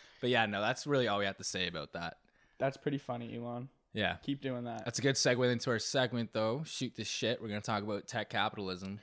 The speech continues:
Speaker 1: or tech
Speaker 2: Okay,
Speaker 1: monopolies.
Speaker 2: talk
Speaker 1: I don't
Speaker 2: about. Okay, sorry, sorry, sorry. I cut you
Speaker 1: No,
Speaker 2: off.
Speaker 1: no.
Speaker 2: Ju-, thank you.
Speaker 1: <laughs> You're good.
Speaker 2: Um, speaking of tech monopolies, this man's got one. Like, Elon Musk literally has the biggest one of all fuck time, bro.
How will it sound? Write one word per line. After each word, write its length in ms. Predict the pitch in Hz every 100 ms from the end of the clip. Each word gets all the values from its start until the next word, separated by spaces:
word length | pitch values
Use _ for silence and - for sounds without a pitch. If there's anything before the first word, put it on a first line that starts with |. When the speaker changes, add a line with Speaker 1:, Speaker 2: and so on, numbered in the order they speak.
| -
Speaker 1:
or 60 | -
tech 220 | 127 120
Speaker 2:
Okay, 260 | 220 233
Speaker 1:
monopolies. 180 | 180 143
Speaker 2:
talk 200 | 226 370 370
Speaker 1:
I 60 |
don't 120 | 330 233
Speaker 2:
about. 120 | 175 - _ - - -
Okay, 160 | 147 147
sorry, 240 | - - - _ -
sorry, 140 | -
sorry. 180 | - - -
I 60 | -
cut 160 | -
you 60 | 220
Speaker 1:
No, 60 |
Speaker 2:
off. 60 | 190
Speaker 1:
no. 100 | 110 - - - -
Speaker 2:
Ju-, 160 | 208 - 180 - _ -
thank 140 | - -
you. 100 | - - - - - - 359 202
Speaker 1:
<laughs> 0 |
You're 100 | 247
good. 560 | 220 - - 339 240 -
Speaker 2:
Um, 500 | 175 - 160 - -
speaking 380 | - - 359 330
of 80 | 214
tech 240 | 247 180
monopolies, 420 | 180 147 147 143 139
this 180 | 185
man's 240 | 202 202 190
got 280 | 180 165 151
one. 300 | 151 139 117 - - -
Like, 280 | 135 123 107 104 -
Elon 280 | 151 170 160
Musk 220 | 147 143
literally 180 | 139 131
has 320 | 143 120 123 127
the 60 |
biggest 440 | 117 123 117 117 127
one 100 | 113
of 100 | 110
all 120 | 110
fuck 280 | - 123 -
time, 220 | 98 -
bro. 120 | -